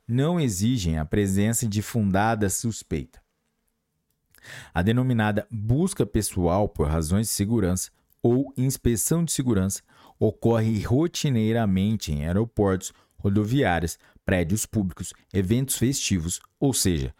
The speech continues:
locais em que há grande circulação de pessoas e, em consequência, necessidade de zelar pela integridade física dos usuários,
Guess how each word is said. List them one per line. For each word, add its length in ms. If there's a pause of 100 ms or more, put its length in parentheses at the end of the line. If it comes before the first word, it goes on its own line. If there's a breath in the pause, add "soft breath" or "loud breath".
(220 soft breath)
locais 540
em 100
que 140
há 100
grande 360
circulação 500
de 100
pessoas 580 (220)
e, 240 (180)
em 120
consequência, 640 (340 loud breath)
necessidade 880
de 100
zelar 420
pela 260
integridade 720
física 400
dos 180
usuários, 680